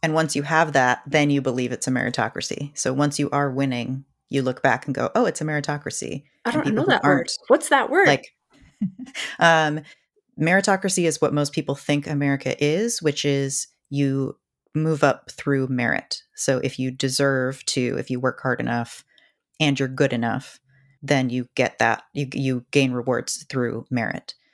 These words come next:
Speaker 1: And, you know, we have this set up in systems like merit scholarships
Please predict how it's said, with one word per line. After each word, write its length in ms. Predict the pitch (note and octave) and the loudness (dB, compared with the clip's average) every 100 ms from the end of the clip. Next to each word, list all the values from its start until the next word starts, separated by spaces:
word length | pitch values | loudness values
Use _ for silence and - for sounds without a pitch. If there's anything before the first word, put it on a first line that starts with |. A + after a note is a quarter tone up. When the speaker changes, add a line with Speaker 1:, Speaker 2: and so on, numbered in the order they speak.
| - - _ D#3 | -20 -20 _ 0
Speaker 1:
And, 500 | C#3+ C3+ B2+ B2+ - | 2 2 0 -4 -4
you 100 | D#3 | 0
know, 80 | B2+ | 0
we 100 | C3 | 2
have 160 | C#3 C#3 | 0 2
this 200 | C3 - | 0 0
set 160 | C3 | 0
up 120 | B2+ - _ | -2 -4 _
in 140 | - B2+ | -4 -2
systems 380 | B2+ - B2+ A#2+ | -2 -2 -2 -2
like 200 | A#2+ B2+ | -4 -2
merit 320 | A#2+ B2+ - | -2 -2 -2
scholarships 880 | - A#3 B3+ F#3+ - B2 A2+ - - | -2 0 0 -2 0 0 -2 -6 -6